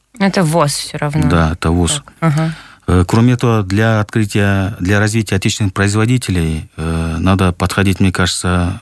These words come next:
Speaker 2: э, межведомственно, министерствами, ведомствами. Это должны быть созданы производственные поме-, э, предоставлены производственные помещения, кредиты, э, какие-то льготы и так далее.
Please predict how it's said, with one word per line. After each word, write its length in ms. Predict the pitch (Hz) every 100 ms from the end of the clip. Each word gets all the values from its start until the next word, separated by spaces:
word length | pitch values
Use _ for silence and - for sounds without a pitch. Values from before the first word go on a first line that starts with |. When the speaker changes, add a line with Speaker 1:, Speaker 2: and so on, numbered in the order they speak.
| -
Speaker 2:
э, 380 | 90 87 85 85
межведомственно, 880 | 92 98 110 107 98 - 90 85 95
министерствами, 600 | 92 92 117 107 98 90
ведомствами. 680 | 87 110 104 - 90 85 85 82
Это 300 | - 85 85
должны 340 | 90 90 98
быть 200 | 92 87 - - - - - - -
созданы 720 | - 98 95 95 92 87 87 - -
производственные 480 | 90 92 107 - 90
поме-, 280 | 87 90 90
э, 340 | 87 90 90 87
предоставлены 460 | 90 95 - 107 92 -
производственные 400 | 87 95 101 92
помещения, 720 | 87 85 - 92 87 85 82 -
кредиты, 680 | 92 90 92 90 - 85 87 - - - - - - -
э, 300 | 82 82 82
какие-то 360 | - 107 98 85
льготы 680 | 76 76 98 - 90 85 82 85 - _ _ - - - _ -
и 60 |
так 220 | 90 90
далее. 400 | 92 82 76 73